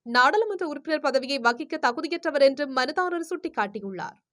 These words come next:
அரசியல் அமைப்பின்படி அமைச்சர் ஆனந்த் விஜயபால நாடாளுமன்றத்தில் பதவி வகிக்க தகுதியற்றவர் என்று தீர்ப்பளிக்கவும், அவரது பதவியை செல்லாததாக்கும் முடிவை எடுக்கவும்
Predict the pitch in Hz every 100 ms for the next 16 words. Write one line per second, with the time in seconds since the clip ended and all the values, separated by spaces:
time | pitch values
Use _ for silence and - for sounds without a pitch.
0 | _ _ 262 311 440 440 381 277 269 302
1 | 247 233 339 285 262 311 214 233 269 269
2 | 247 254 240 233 254 359 262 254 392 403
3 | 359 311 311 - 247 262 247 247 247 294
4 | 269 254 294 262 247 269 254 247 277 302
5 | 302 277 269 285 294 175 170 _ _ -
6 | 277 370 440 339 302 277 240 311 349 277
7 | 277 269 262 254 254 269 240 254 262 254
8 | 247 247 277 208